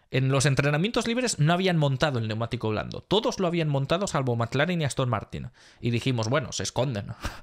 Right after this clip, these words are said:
Se esconden con las mejoras de Austin, no han hecho un intento a una vuelta. Pues no, no, no se escondieron.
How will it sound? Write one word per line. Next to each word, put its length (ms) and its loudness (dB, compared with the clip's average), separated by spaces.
Se 100 -4
esconden 400 2
con 100 0
las 140 0
mejoras 320 2
de 80 4
Austin, 260 0
no 60 0
han 100 0
hecho 220 2
un 80 2
intento 380 2
a 20 4
una 100 2
vuelta. 400 -2
Pues 200 6
no, 220 2
no, 240 0
no 180 2
se 100 2
escondieron. 520 2